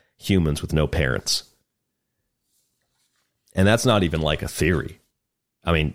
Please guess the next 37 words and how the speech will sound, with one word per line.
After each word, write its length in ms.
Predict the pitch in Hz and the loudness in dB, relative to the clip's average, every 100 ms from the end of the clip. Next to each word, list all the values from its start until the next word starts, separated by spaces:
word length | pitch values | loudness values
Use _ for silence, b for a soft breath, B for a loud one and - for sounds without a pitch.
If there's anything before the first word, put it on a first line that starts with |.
| - | -4
Jesus 360 | 82 95 71 | 0 0 0
Christ, 360 | - 95 78 - | 0 0 0 -2
uh, 120 | 82 | -4
Jeffrey 420 | 80 101 104 80 | -2 0 0 2
Epstein 540 | 95 - - 80 71 65 b b b - | 0 -2 -2 -2 -2 -6 b b b -4
met 480 | 82 95 104 - - - | 2 2 2 -2 -10 -8
with 220 | 80 - | -8 0
Bill 180 | 82 76 | 0 2
Gates, 580 | 95 110 104 - - - _ _ _ _ _ _ _ _ _ _ _ _ _ 95 | 2 2 0 -2 -4 -6 _ _ _ _ _ _ _ _ _ _ _ _ _ 0
met 320 | 95 90 - | 2 2 2
with 200 | 90 80 | 2 2
some 220 | - 92 | 0 2
of 100 | 82 | 2
Microsoft's 640 | 78 87 87 - 82 - | 2 0 0 0 0 0
top 220 | - 69 | 0 -2
scientists 800 | - 107 107 104 - 104 95 - - | 0 0 2 2 2 0 2 0 -2
and 140 | 71 | 0
other 260 | 85 101 95 | 2 2 2
scientists. 920 | - 95 95 92 92 90 - - - - _ _ _ _ _ _ _ _ _ _ _ _ | 2 2 2 2 2 2 0 -4 -6 -8 _ _ _ _ _ _ _ _ _ _ _ _
He 100 | 160 | 2
had 80 | 175 | 4
a 40 | |
whole 180 | - 160 | 6 2
compound 640 | - 131 160 160 107 76 69 | 2 2 4 4 4 2 2
in 80 | 92 | 4
New 100 | 92 | 4
Mexico. 680 | 123 - - - 57 95 - _ _ _ _ _ _ _ _ _ | 4 0 -4 -2 -2 -4 -8 _ _ _ _ _ _ _ _ _
Was 80 | 90 | -2
that 100 | 85 | 0
the, 240 | 78 80 | -2 -4
I 60 | - | -4
think 140 | - | -2
that 100 | 95 | -2
was 100 | 82 | -2
the 80 | 82 | -4
Zorro 420 | 76 92 101 90 | -2 2 2 2
Ranch. 400 | 73 90 120 - | 2 2 0 -2